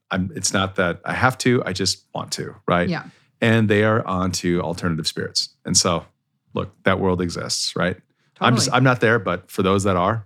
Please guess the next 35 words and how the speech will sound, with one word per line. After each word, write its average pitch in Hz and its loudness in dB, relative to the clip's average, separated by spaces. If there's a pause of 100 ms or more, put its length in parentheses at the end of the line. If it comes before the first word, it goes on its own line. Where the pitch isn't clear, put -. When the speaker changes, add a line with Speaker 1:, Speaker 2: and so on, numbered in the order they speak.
(120)
Speaker 1:
like, 85 -10
I 85 -6
appreciate 110 -6
it. - -14 (280)
Speaker 2:
Oh, 240 4
man. 165 4 (320)
Yeah, 160 2 (120)
that 202 2
sounds 226 4
great. 190 2 (220)
I 180 2
think - 2
both 185 2 (260)
cocktail, 180 2
mocktails, 214 2
mocktails 285 2 (480)
just 349 0
sound 403 2
so 339 2
fun 277 2
and 247 4
fresh. 233 4
And, 240 2
and 254 2
really, 294 4
I 214 4
said 277 2
at 294 0
the 247 -6
beginning, 214 2 (300)
mocktails 302 4 (120)
are 190 4 (120)
what 190 2
you 190 4
want. 165 0